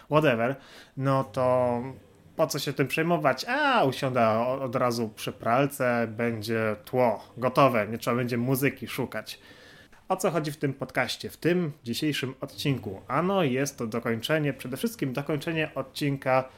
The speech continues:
sprzed dwóch tygodni, poprzedniego, gdzie zacząłem omawiać zupki chińskie. Wielki test zupek chińskich zacząłem robić i omówiłem całą jedną, a dzisiaj omawiam dwie kolejne i na tym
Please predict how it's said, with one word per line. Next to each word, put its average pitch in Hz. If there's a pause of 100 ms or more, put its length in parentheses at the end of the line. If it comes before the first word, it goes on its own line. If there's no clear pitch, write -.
sprzed -
dwóch 143
tygodni, 127 (640)
poprzedniego, 151
gdzie 120
zacząłem 117 (120)
omawiać 110
zupki 131
chińskie. 110
Wielki 156
test 135
zupek 131
chińskich 147
zacząłem 127
robić 123
i 135
omówiłem 123
całą 160
jedną, 143 (380)
a 160
dzisiaj 160
omawiam 127
dwie 156
kolejne 165
i 143
na 127
tym 127